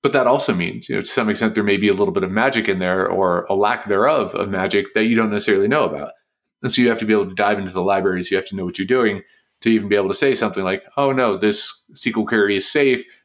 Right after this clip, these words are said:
from this user input because we have sanitized it. We have, you know, done a prepared statement," whatever it may be. Or, "No, actually, we are just doing something here that's been vulnerable and we didn't realize we were. And so now that's something we have to address." So I think, like, that, that aspect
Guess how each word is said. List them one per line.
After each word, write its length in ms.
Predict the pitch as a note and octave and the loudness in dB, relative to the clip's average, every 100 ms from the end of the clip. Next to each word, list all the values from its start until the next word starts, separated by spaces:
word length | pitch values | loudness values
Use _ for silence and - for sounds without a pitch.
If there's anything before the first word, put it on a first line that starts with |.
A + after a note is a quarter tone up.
| _ | _
from 120 | - G#2 | -2 0
this 160 | F#2+ | 2
user 280 | G#2+ F#2+ F#2 | 0 2 0
input 300 | F#2 G2+ - | 0 -2 -2
because 280 | G2 G#2+ F#2+ | -2 0 2
we 140 | G#2 | 2
have 140 | G#2 F2 | 2 0
sanitized 520 | F#2+ F2+ F#2 F2 F2 | -2 -2 -2 -2 0
it. 60 | |
We 100 | F#2+ | 2
have, 260 | G#2 G2 F2+ F#2 | 4 2 -2 -4
you 80 | |
know, 100 | F2 | -2
done 160 | E2+ F#2+ | 0 -2
a 40 | |
prepared 360 | F#2 F#2+ A2 G2 | -2 -2 0 0
statement," 440 | - F#2+ F2 - | 0 0 -2 -4
whatever 500 | A2 G#2+ G2 F#2+ F#2+ - | -2 0 2 2 0 -6
it 100 | F2+ | -6
may 140 | F2 | -4
be. 400 | F#2 C#3 A2+ G#2+ _ _ _ _ _ - | 2 2 2 0 _ _ _ _ _ -2
Or, 340 | C3+ B2+ A2 A#2 | 2 2 0 0
"No, 280 | D#3 C#3 F2 | 0 2 2
actually, 360 | A#2 - A2 | 0 2 2
we 200 | G#2 G#2 | 4 4
are 160 | G#2+ G#2+ | 4 2
just 220 | G2+ F#2 | 0 0
doing 180 | G2+ F#2+ | 0 0
something 280 | G2 F#2 F#2+ | -2 -2 0
here 200 | G#2 F#2+ | 2 2
that's 180 | F#2 | 0
been 140 | G2 F#2 | -2 0
vulnerable 440 | F#2+ F#2+ F2+ F#2+ | 0 0 2 2
and 80 | F#2 | 2
we 120 | F#2 | 0
didn't 340 | F#2 F#2 F2 - - | 0 0 -2 -8 -2
realize 400 | G#2 F#2 F2+ E2+ | 0 2 0 -2
we 100 | F2+ | 2
were. 240 | C3 A2 | 2 2
And 140 | F#2 F2+ | 0 -2
so 80 | |
now 180 | F2+ F2+ | -2 0
that's 160 | E2+ - | -2 -2
something 240 | F2 F2+ | -4 -2
we 120 | E2+ | 0
have 120 | E2 - | -2 -2
to 120 | D#2 | -4
address." 440 | F2+ D#2 - - _ _ _ - | -2 -6 -8 -16 _ _ _ -4
So 140 | C#3 | 0
I 40 | |
think, 260 | C#3+ B2 - | 0 -2 -2
like, 200 | A2+ - | -2 2
that, 260 | A#2+ A2 G#2 | 0 2 2
that 160 | A#2+ | 2
aspect 440 | G#2 - G2+ F#2+ | 2 2 -2 -2